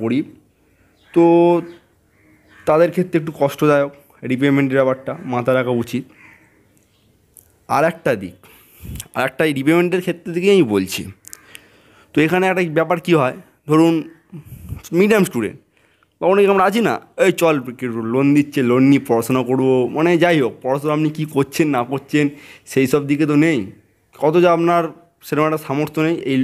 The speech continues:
ক্রেডিট কার্ড না বেরোলে হয়তো আপনি কিছু করতেন, করতেনই না বা এদিক ওদিক করে ম্যানেজ করতে, যাই হোক। কিন্তু আপনি লোন নিলেন, লোন নিয়ে কী করছেন? আপনি পড়লেন,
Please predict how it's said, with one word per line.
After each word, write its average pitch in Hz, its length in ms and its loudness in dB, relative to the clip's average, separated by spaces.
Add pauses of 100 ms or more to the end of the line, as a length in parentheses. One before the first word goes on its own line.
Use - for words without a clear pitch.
(200)
ক্রেডিট 131 280 -2
কার্ড 143 200 0
না 123 120 0
বেরোলে 135 260 0
হয়তো 135 200 -2
আপনি 139 180 0
কিছু 151 200 -4
করতেন, 147 320 2 (240)
করতেনই 139 440 0
না 151 140 0
বা 151 140 2
এদিক 143 220 0
ওদিক 147 160 -2
করে 175 160 4
ম্যানেজ 131 220 0
করতে, 117 180 -8
যাই 123 160 2
হোক। 135 100 -2 (300)
কিন্তু 139 260 0
আপনি 139 160 2 (120)
লোন 123 140 2 (120)
নিলেন, 98 240 -8 (640)
লোন 123 260 4
নিয়ে 156 200 2
কী - 140 -16
করছেন? 175 320 -2 (280)
আপনি 165 160 2 (140)
পড়লেন, 160 440 4